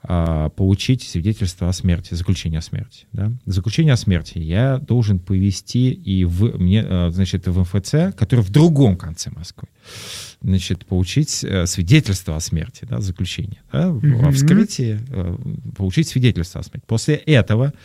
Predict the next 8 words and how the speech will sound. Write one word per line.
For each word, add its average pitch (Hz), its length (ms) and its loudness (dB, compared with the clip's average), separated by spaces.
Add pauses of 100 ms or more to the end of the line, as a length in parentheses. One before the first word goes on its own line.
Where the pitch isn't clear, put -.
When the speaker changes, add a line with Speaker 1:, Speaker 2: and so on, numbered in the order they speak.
(340)
Speaker 1:
свидетельство 113 800 2
о 98 40 0
смерти 90 340 0
я 95 80 2
должен 113 340 4
повезти 120 640 2
в - 80 -8
собес, 120 840 2